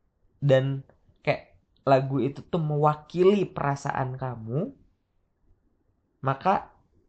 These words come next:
perasaan itulah yang disebut emosi yang nempel.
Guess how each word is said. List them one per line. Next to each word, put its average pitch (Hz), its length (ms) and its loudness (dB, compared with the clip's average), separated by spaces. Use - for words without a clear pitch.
perasaan 151 560 -2
itulah 165 480 0
yang 127 320 -8
disebut 135 480 -8
emosi 127 400 -8
yang 127 80 -10
nempel. 120 400 -14